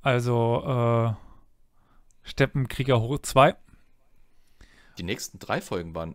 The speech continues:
Speaker 2: externe Folgen, ne? Die nächste ja auch wieder. Also,
Speaker 1: Genau, also
Speaker 2: die
Speaker 1: die
Speaker 2: war
Speaker 1: war,
Speaker 2: zwar,
Speaker 1: aber da waren wir
Speaker 2: die war
Speaker 1: da
Speaker 2: zwar
Speaker 1: dabei alle.
Speaker 2: Ja, ich nicht.
Speaker 1: Ja, genau, du musstest
Speaker 2: Das war die, wo ich
Speaker 1: arbeiten.
Speaker 2: nicht konnte. Ja,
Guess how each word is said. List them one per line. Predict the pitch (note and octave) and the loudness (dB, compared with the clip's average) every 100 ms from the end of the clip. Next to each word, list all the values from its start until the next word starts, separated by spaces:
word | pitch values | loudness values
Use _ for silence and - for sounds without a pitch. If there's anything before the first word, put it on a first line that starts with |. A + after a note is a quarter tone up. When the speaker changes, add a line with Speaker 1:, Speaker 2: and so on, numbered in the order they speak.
| - | -12
Speaker 2:
externe | F#2+ - E2+ D#2+ | -14 -10 -10 -10
Folgen, | D#2 D#2+ D#2 D2+ | -10 -12 -12 -14
ne? | E2+ - - | -16 -18 -16
Die | - | -12
nächste | F2 - F#2+ | -12 -8 -6
ja | |
auch | D#3+ - | -6 -10
wieder. | E3+ - - | -12 -12 -10
Also, | D#3 | -2
Speaker 1:
Genau, | A#3+ F#3 B2 - | 0 2 0 -2
also | C#3 C3 | 0 0
Speaker 2:
die | |
Speaker 1:
die | C3 | 6
Speaker 2:
war | D3 | 6
Speaker 1:
war, | E3 | 6
Speaker 2:
zwar, | |
Speaker 1:
aber | D3 | 2
da | C#3 | 4
waren | D3+ F3+ | 6 6
wir | C#3+ | 6
Speaker 2:
die | |
war | B2+ | 6
Speaker 1:
da | A#2+ | 6
Speaker 2:
zwar | |
Speaker 1:
dabei | A#2+ A#2+ | 6 6
alle. | A#2+ G#2+ G#2+ - - - - - - - - | 4 -4 -8 -12 -18 -16 -18 -16 -16 -16 -10
Speaker 2:
Ja, | - | -10
ich | - | -8
nicht. | G#2+ G2 - - _ - - - | -10 -12 -16 -20 _ -20 -18 -10
Speaker 1:
Ja, | A2+ - - | -10 -10 -8
genau, | A2+ A2 | -6 -4
du | A2+ | -6
musstest | A2+ B2+ | -6 -6
Speaker 2:
Das | - | -2
war | C#3 | 0
die, | A2+ | 0
wo | |
ich | |
Speaker 1:
arbeiten. | G2 | -2
Speaker 2:
nicht | A2 - | -6 -6
konnte. | F2+ F2+ - - - | -8 -8 -12 -16 -14
Ja, | G2 | -10